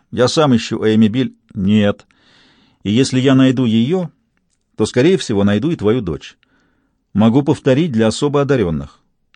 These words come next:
Послушай, ты же меня проверял, и поэтому знаешь про Уина.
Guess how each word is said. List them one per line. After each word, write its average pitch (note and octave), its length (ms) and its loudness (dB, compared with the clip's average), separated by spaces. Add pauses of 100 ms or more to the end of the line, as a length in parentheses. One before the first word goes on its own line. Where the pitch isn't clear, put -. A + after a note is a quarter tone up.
(400)
Послушай, C#3 440 -4
ты D#3+ 200 -2
же E3+ 100 -2
меня C#3+ 220 2
проверял, G#2 520 0 (720)
и F#2+ 80 -8
поэтому C3+ 380 2
знаешь A#2+ 320 0
про C3 120 -2
Уина. F#2+ 400 -2